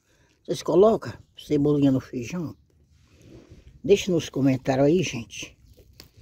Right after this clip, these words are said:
Se vocês gostam de cebolinha no feijão. Se vocês não colocam, passa a colocar pra vocês verem. Aí pra vocês verem, pessoal, como é que tá. É grosso isso daqui, ó. Eu vou colher, pessoal, só isso aqui.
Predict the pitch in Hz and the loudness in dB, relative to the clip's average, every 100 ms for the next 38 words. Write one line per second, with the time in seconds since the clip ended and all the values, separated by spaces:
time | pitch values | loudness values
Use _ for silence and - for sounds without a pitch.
0 | _ _ _ _ 135 131 151 - 156 135 | _ _ _ _ -8 -2 -2 2 2 4
1 | 135 147 - - 143 - 139 143 127 131 | 4 4 2 -4 -12 -4 0 0 0 0
2 | 127 - 123 113 208 202 - - - _ | -2 -6 -10 -4 -4 -4 -8 -16 -20 _
3 | _ - - _ _ _ - 196 175 180 | _ -20 -20 _ _ _ -4 -2 -2 0
4 | 147 160 143 139 208 202 - 110 - - | 2 0 0 2 2 2 -2 -14 -16 -16
5 | - 185 226 202 185 156 147 143 143 - | -12 -8 -4 0 0 0 -6 -6 -6 -6
6 | 143 113 107 - _ _ _ _ _ - | -6 -6 -10 -18 _ _ _ _ _ -8
7 | 202 196 - 160 147 - 127 - 139 143 | -6 -4 -2 -2 -4 -10 -8 0 0 0
8 | - 139 135 - 143 143 185 - - - | -6 -8 -6 -4 -4 0 -2 -2 -16 -20
9 | - 131 127 - 165 143 - _ _ - | -16 -12 -12 -10 -6 -6 -8 _ _ -20
10 | _ _ - - - - - - - _ | _ _ -20 -20 -20 -20 -20 -20 -20 _
11 | - - - - - - _ _ _ _ | -20 -20 -20 -20 -20 -20 _ _ _ _
12 | - 139 190 175 170 - - - 156 165 | -8 -4 -4 -4 -2 -2 -4 -8 -4 -4
13 | - 202 - 156 - 226 226 | 0 0 0 -10 -4 -2 0